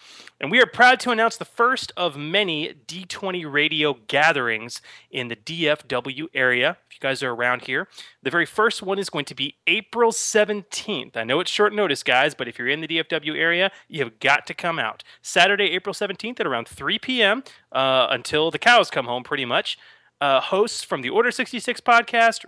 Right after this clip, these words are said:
Radio Free Hamlet, Minis Mayhem, and Game On will all be on hand at the new location for Madness Comics and Games in Plano, Texas, uh, for just a totally awesome evening of fun, gaming, and D twenty radio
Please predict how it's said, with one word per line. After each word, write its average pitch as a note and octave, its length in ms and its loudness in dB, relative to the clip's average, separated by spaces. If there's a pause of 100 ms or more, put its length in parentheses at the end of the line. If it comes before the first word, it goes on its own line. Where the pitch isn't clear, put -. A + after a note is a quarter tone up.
Radio A3+ 300 2
Free - 160 -8
Hamlet, G#3 420 -4
Minis G3 380 -6
Mayhem, G3 500 -2
and F#3 380 2
Game F#3 320 0
On E3+ 380 2 (200)
will C#3+ 120 0
all D#3 160 2
be C#3 160 -6 (100)
on G3 240 4
hand G3+ 300 2
at C#3+ 120 0
the C#3+ 80 -6
new C3 220 -6
location G#3 560 0
for C#3+ 160 -6
Madness D3+ 880 -2 (240)
Comics D#3+ 460 -2
and C#3 100 -10
Games C3+ 420 -6 (200)
in A#2 100 -10
Plano, D3+ 320 -2
Texas, E3+ 560 -4 (540)
uh, A#2+ 180 0
for A#2 220 -6
just - 160 -12
a - 60 -16
totally D#3+ 720 0
awesome C3+ 400 2
evening B2+ 340 -6
of A2+ 140 -6 (240)
fun, F3 480 2 (100)
gaming, D#3+ 500 -2
and A#2+ 140 -8
D C#3+ 140 -6
twenty C#3+ 280 -8
radio C3 380 -2